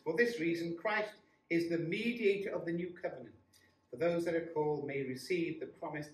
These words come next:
eternal inheritance." He is the one who mediates the new covenant between God and his people, so that all who are received, who are called, can receive that eternal heri-, inheritance that God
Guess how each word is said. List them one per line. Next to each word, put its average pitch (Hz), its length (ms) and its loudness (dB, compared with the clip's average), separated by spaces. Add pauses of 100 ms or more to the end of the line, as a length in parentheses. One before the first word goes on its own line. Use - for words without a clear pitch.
(360)
eternal 139 680 -2 (300)
inheritance." - 880 -8 (520)
He 240 140 -2
is - 120 -4
the 160 100 -2
one 117 300 -6
who 123 300 -2 (280)
mediates 156 640 0 (520)
the 139 60 -6
new 170 380 -2
covenant 147 300 -2
between 143 420 -10
God 135 240 -2
and 135 100 -12
his 135 120 -14 (100)
people, - 180 -16 (800)
so - 120 -10
that - 140 -4
all 190 380 2
who 175 400 4 (180)
are 147 360 -4 (340)
received, 151 640 -2 (400)
who 175 120 2
are 170 160 2
called, 156 300 4
can 151 100 -2
receive 151 540 -2
that 139 180 -6
eternal 165 640 -6
heri-, 156 300 -2
inheritance 156 600 -4
that - 200 -14
God 139 260 0